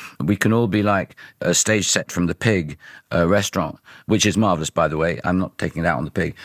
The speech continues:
But what they're doing is denigrating a science, the applied science of horticulture, which is every bit as noble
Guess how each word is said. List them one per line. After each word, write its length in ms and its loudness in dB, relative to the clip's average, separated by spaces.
But 540 0
what 180 0
they're 140 2
doing 580 0
is 220 0
denigrating 1120 0
a 60 2
science, 840 0
the 100 -2
applied 640 0
science 500 -2
of 80 -6
horticulture, 720 0
which 220 -2
is 180 -2
every 300 2
bit 200 -2
as 160 0
noble 540 2